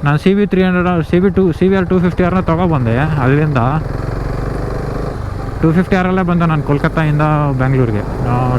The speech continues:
ಟೂ ತೌಸಂಡ್ ಕಿಲೋಮೀಟರ್ಸ್ ಆಯಿತು. So, ಟೂ ತೌಸಂಡ್ ಕಿಲೋಮೀಟರ್ಸು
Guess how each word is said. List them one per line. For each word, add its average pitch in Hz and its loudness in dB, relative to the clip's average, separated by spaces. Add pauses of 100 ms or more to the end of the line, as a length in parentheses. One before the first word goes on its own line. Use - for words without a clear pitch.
ಟೂ 143 2
ತೌಸಂಡ್ 147 0
ಕಿಲೋಮೀಟರ್ಸ್ 147 2
ಆಯಿತು. 123 0 (1600)
So, 104 -2
ಟೂ 135 2
ತೌಸಂಡ್ 143 2
ಕಿಲೋಮೀಟರ್ಸು 151 2